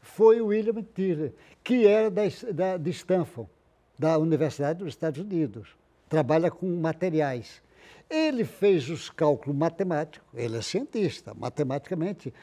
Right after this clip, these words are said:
ele não conhece perispírito, ele não conhece espiritismo. Perispírito é um termo criado por Allan Kardec,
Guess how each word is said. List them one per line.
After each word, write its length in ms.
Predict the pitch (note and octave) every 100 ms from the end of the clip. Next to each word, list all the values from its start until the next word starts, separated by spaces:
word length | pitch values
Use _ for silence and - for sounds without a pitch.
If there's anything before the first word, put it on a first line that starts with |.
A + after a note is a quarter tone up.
| - - _ -
ele 200 | G3 E3+
não 140 | D#3
conhece 500 | - E3 D3+ C#3+ D#3+
perispírito, 760 | F#3+ G#3 E3 - G3+ D#3+ A2
ele 100 | A#2+
não 120 | A#2 B2
conhece 320 | D3 C#3+ -
espiritismo. 800 | - G#3 F3+ - F#3+ G2+ F#2 G#2
Perispírito 580 | C3+ B2+ - F3+ D#3+ G3+
é 40 |
um 80 | F#3
termo 420 | - D#3+ D#3+ D#3+
criado 560 | - G3 C3+ C#3+ D3 F3
por 420 | - G3 F#3+ D3+
Allan 220 | C#3 D3
Kardec, 640 | D3 C3 D3 E3 A2+ -